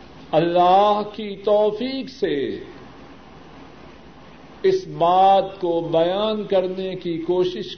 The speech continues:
کی جائے گی کہ مجھے اور آپ کو اس موضوع کی روشنی میں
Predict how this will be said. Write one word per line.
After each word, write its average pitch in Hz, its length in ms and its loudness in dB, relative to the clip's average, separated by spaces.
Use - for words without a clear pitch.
کی 254 240 -6
جائے 175 340 4
گی 160 520 -4
کہ 170 120 -4
مجھے 175 520 0
اور 180 240 2
آپ 196 500 0
کو 233 520 2
اس 196 280 2
موضوع 214 680 0
کی 262 180 0
روشنی 269 540 6
میں 214 260 0